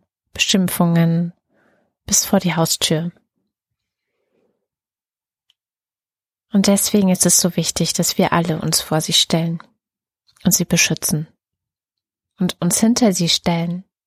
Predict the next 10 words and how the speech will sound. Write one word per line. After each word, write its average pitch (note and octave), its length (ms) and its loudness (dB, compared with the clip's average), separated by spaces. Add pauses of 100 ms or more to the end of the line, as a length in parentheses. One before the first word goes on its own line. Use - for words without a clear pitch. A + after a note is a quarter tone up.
(400)
wenn G3 180 4
sie A3+ 240 4
in G#3 200 -2
unserer G3+ 500 2
gemeinsamen F#3 640 2
Gesellschaft D#3+ 840 -4 (640)
den F#3+ 140 2
Kampf A3+ 360 2
für - 260 -2
Menschenrechte F3+ 1000 2